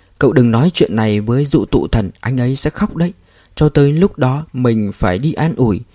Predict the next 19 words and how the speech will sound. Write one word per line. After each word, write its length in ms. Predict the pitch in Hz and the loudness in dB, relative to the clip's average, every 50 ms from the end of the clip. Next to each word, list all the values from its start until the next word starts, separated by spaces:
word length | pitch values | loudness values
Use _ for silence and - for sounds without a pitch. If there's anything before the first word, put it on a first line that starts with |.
| _ _ _ | _ _ _
phiền 260 | - - 120 110 107 | -2 -2 0 0 0
chết 240 | - - 202 214 - | 0 0 0 0 0
đi 120 | 165 160 | -4 -2
được." 240 | 139 117 104 - - _ _ _ _ _ _ _ _ _ _ _ _ _ _ _ _ _ _ _ _ _ _ _ _ _ _ _ _ | 0 -2 -2 -2 -8 _ _ _ _ _ _ _ _ _ _ _ _ _ _ _ _ _ _ _ _ _ _ _ _ _ _ _ _
Tống 140 | - 117 135 | -2 0 0
Xanh 240 | 139 - 156 156 151 | 2 0 0 0 0
bắt 140 | 190 - - | -4 -4 -6
đầu 360 | 131 110 110 107 98 92 - - | -6 -2 0 0 0 -2 -2 -2
đồng 180 | 110 113 113 | 0 0 0
tình 380 | 107 - 107 101 101 101 101 101 | 0 0 -2 0 0 -2 -2 -2
với 200 | 113 113 123 143 - | -2 -2 -2 -2 0
chú 140 | - 208 214 | 0 0 2
rể 280 | 170 139 104 87 85 | 2 0 -2 -2 -4
dụ 220 | 85 95 110 120 - | -6 -2 -2 -2 0
tụ 200 | - 120 - - | 0 -4 -4 -2
thần, 200 | - 110 98 87 85 - _ _ _ _ _ _ _ _ _ | -2 -2 -2 -2 -6 -10 _ _ _ _ _ _ _ _ _
nhưng 240 | 120 123 127 131 139 | 0 2 2 2 2
anh 220 | - - 131 131 | 0 -4 -6 -4
ta 260 | - - 123 123 123 | -4 -4 -4 -4 -4